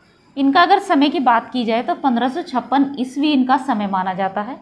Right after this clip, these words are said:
लगभग, मतलब उस समय को माना जाता है, लगभग का मतलब ये है। ये कृष्णदास पयहारी के शिष्य थे।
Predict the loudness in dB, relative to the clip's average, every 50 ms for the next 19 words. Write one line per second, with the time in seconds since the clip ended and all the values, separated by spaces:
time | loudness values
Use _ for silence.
0 | -14 -4 0 0 0 0 0 0 0 2 2 0 2 2 -2 -2 -2 -4 -6 -6
1 | -4 -2 0 0 2 2 0 -2 0 0 -2 -2 -2 -4 -10 -18 -20 _ _ -6
2 | -2 0 0 0 -2 -4 -6 -8 -8 -10 -12 -14 -14 -12 -6 -4 -4 -4 -2 -4
3 | -6 -6 -8 -10 -8 -8 -8 -8 -10 -10 -10 -10 -10 -10 -10 -10 -12 -14 -16 _
4 | _ _ _ _ _ _ _ _ _ _ _ _ _ _ _ _ -2 0 0 0
5 | 0 -2 -4 -4 -2 2 4 6 6 6 4 2 2 2 4 4 4 2 2 0
6 | -2 -4 -4 -4 -6 -6 -4 -6 -6 -4 -6